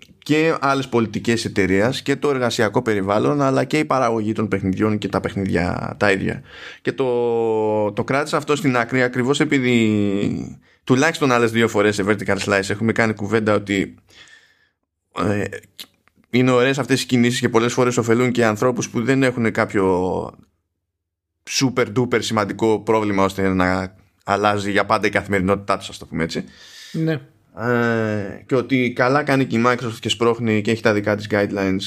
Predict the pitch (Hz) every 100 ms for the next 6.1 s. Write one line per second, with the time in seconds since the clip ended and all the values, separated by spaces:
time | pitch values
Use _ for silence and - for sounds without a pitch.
0 | - 117 117 123 120 117 110 101 98 101
1 | 95 95 92 92 - 139 165 170 - 131
2 | 131 - _ - 123 175 170 139 123 156
3 | 160 170 165 151 165 160 160 160 160 127
4 | 151 131 - 71 - - _ - - _
5 | 135 131 123 123 _ _ _ _ 123 151